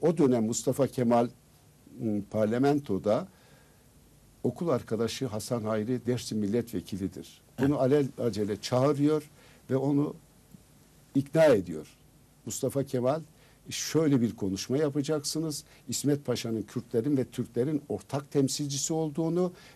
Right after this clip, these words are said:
ve Lozan'da iki halkı temsil ettiğine dair. Hatta öyle bir talimat veriyor ki siz Kürt giysileriyle parlamentoya gireceksiniz ve ortak, e, bir, e, temsilcimiz olarak kürsüde konuşacaksınız ve,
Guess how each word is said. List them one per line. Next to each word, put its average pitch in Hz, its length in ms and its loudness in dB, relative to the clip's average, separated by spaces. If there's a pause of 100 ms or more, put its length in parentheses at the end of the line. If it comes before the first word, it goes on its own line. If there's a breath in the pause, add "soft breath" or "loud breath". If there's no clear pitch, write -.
ve 110 140 0
Lozan'da 156 640 4
iki - 280 -2
halkı 123 360 -2
temsil 127 400 -2
ettiğine 95 540 -2
dair. 71 260 -6 (380 soft breath)
Hatta 180 500 2
öyle 165 240 4
bir - 100 -2
talimat 165 520 4
veriyor 196 360 6
ki 113 260 -4 (220 loud breath)
siz 151 300 -2
Kürt 185 240 -2
giysileriyle 143 800 4 (220)
parlamentoya 135 640 2
gireceksiniz 175 840 2 (440 soft breath)
ve 131 140 6
ortak, 151 480 2 (160)
e, 120 380 4
bir, 147 320 4
e, 120 300 4
temsilcimiz 139 720 2
olarak 131 480 4
kürsüde 127 420 0
konuşacaksınız 127 840 0
ve, 135 160 6